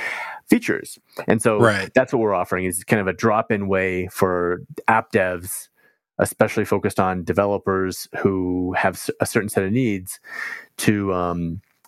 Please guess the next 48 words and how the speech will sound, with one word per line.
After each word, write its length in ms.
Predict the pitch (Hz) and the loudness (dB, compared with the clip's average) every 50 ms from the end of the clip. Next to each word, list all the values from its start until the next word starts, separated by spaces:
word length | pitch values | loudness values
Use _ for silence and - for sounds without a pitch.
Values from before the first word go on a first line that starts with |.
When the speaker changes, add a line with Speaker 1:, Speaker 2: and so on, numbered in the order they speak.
| _ _ - | _ _ 2
Speaker 1:
add 140 | - 110 110 | 2 2 2
that 160 | 104 104 - | 2 -2 -2
functionality 560 | - 101 92 - - 95 87 87 90 87 85 | -2 -4 -2 0 0 0 0 0 -2 -4 -4
to 260 | - - - 107 98 | -4 -2 0 0 2
their 380 | 90 90 87 85 85 85 82 85 | 2 0 0 0 0 0 0 0
applications 720 | 82 82 - 92 - - - - - - - - - - _ _ | -2 -2 -4 -6 -6 -6 -6 -6 -6 -10 -14 -16 -18 -18 _ _
easily. 320 | - 107 90 87 71 - - _ _ - - - - - _ _ - | -4 -2 -2 -2 -6 -6 -8 _ _ -20 -20 -20 -20 -20 _ _ 4
Speaker 2:
Yeah, 220 | 175 185 175 147 - _ _ _ - | 6 6 6 6 2 _ _ _ -20
it's 380 | 73 - - 170 190 147 - | -14 -8 -4 -2 0 4 6
one 100 | 156 160 | 6 6
of 80 | 160 127 | 8 6
the 40 | 139 | 4
things 140 | 139 123 | 4 4
I 100 | 131 131 | 4 4
think 140 | 127 135 113 | 4 4 2
you 60 | 120 | 2
guys 240 | 117 131 123 120 104 | 4 4 4 4 4
mentioned, 400 | 107 110 113 - - 113 107 104 | 0 -2 -2 -2 -2 -2 -2 -2
uh, 300 | - 113 117 - - 123 - | -4 -6 -6 -6 -6 -6 -4
on 180 | - 131 117 | -2 -2 0
some 120 | - 127 120 | 0 0 0
of 40 | |
the 60 | 113 110 | 0 2
pages 380 | - 117 110 104 113 110 104 | 4 4 4 4 2 0 0
as 160 | 107 101 - | -2 -2 -2
I 20 | 104 | -4
was 160 | 98 95 92 | -4 -4 -2
looking 240 | 110 107 - 131 117 | -2 0 0 0 -2
through 280 | - - 117 110 107 | 0 0 2 2 2
it. 180 | 104 98 - _ - - - - _ _ _ - _ _ _ _ _ _ _ _ - | 2 0 -4 _ -20 -20 -20 -20 _ _ _ -20 _ _ _ _ _ _ _ _ -6
One 300 | 127 120 123 127 120 113 | 2 6 6 6 6 6
is 200 | 110 107 - - | 2 0 -2 -4
this 360 | - 110 101 - - - - _ _ _ _ | -8 -8 -8 -8 -10 -14 -14 _ _ _ _
single 420 | - - - 139 127 120 113 110 110 | -8 -2 0 0 2 4 2 2 2
responsibility 880 | 104 107 107 - - 113 110 107 - - 104 110 110 117 113 101 104 | 0 -2 -4 -2 0 0 0 0 -2 -4 -2 0 2 2 2 0 -2
principle. 600 | 98 - - 110 90 - - 92 - 92 87 90 - _ _ - | -6 -4 -4 -6 -6 -6 -10 -12 -10 -10 -12 -12 -14 _ _ -8
Wh-, 260 | 131 131 - _ - | -8 -8 -8 _ 0
what 80 | 135 135 | 2 4
does 80 | 131 127 | 4 4
that 120 | 139 131 | 2 0
mean? 240 | 135 135 139 160 165 _ _ - - _ _ _ _ - - - - - - - - - - - - - - - | 0 0 0 -2 -4 _ _ -20 -20 _ _ _ _ -20 -18 -12 -10 -8 -6 -6 -6 -6 -4 -4 -6 -4 2 4
Speaker 1:
Yeah, 180 | - 262 196 165 | 4 4 4 4
so 120 | - 160 | 0 0
in 60 | 147 | 0
the 60 | 139 127 | 2 2
context 320 | - 165 156 160 135 - | 2 2 2 2 0 0
of 80 | 123 104 | 2 4
this, 340 | 127 139 147 - - - | 4 4 2 0 -4 -12